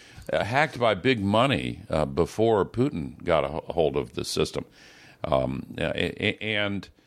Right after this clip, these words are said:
now they will invite lobbyists to actually write the, the, the bills and let them really make the essential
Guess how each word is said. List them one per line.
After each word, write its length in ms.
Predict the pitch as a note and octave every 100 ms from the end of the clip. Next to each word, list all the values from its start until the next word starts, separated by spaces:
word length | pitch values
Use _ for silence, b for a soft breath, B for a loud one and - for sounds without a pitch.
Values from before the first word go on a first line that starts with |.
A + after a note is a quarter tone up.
| b b b
now 480 | G2 A#2+ E3+ E3+ C#3+
they 220 | A#2+ D3
will 200 | D#3+ C#3+
invite 400 | A#2+ G2+ A2 B2
lobbyists 680 | F#2+ F#2 C3 C3+ G2 F#2 -
to 100 | F2+
actually 380 | G2 A2 A#2 G#2
write 580 | D#2 D#2+ G#2 C3+ - D#2
the, 300 | F2 D#2 D#2+ b b b b -
the, 260 | D#2 E2+
the 220 | D#2+ D#2
bills 640 | D2 F#2 A#2+ G2 E2+ F#2+ F2+
and 580 | E2+ E2 D#2+ - - - - - - - E2
let 280 | F#2+ G2+ -
them 520 | G#2+ A#2+ A#2 D#2 D#2
really 380 | F2+ A#2+ A#2 F2
make 360 | F2 F2+ A2
the 120 | G#2+ G2+
essential 600 | F#2 A2+ A#2 G#2+ G2